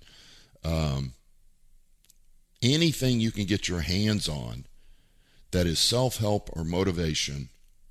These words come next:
and will help you develop your mind, you should be reading it. Put down Facebook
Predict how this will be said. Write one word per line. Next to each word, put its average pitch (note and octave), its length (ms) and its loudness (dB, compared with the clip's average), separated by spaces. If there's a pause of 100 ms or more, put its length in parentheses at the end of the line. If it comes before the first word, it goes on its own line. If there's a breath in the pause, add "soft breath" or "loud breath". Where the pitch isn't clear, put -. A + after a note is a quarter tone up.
(500)
and E2+ 200 0
will D2+ 140 -2
help G2+ 320 -2
you A#2 100 0
develop F#2 520 -2
your F2+ 160 -2
mind, D#2 520 -4 (320 soft breath)
you - 100 -6
should A#2 140 -2
be A#2+ 80 0
reading G#2 300 2
it. D2 140 -6 (1160 soft breath)
Put F#2 280 -2
down A2+ 320 2
Facebook F2 720 -2